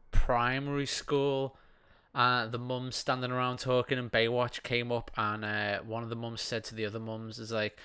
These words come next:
"Well, I let my son watch it." But it's not about the, the titillation. It's, it's like, he just,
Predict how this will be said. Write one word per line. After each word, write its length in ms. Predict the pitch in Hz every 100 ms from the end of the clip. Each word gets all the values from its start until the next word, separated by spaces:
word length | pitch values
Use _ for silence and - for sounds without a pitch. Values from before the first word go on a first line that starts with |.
| -
"Well, 140 | - 220
I 100 | 220
let 160 | 190
my 160 | 160 165
son 300 | - 139 117
watch 280 | 101 101 -
it." 200 | 104 - - - -
But 200 | - 220 202
it's 160 | 220
not 140 | 311 254
about 400 | 226 208 202 -
the, 160 | 165
the 140 | 147 131
titillation. 760 | - 135 120 113 120 - 113
It's, 160 | 107 -
it's 200 | 135 135
like, 140 | 170
he 200 | 165 196
just, 260 | 165 220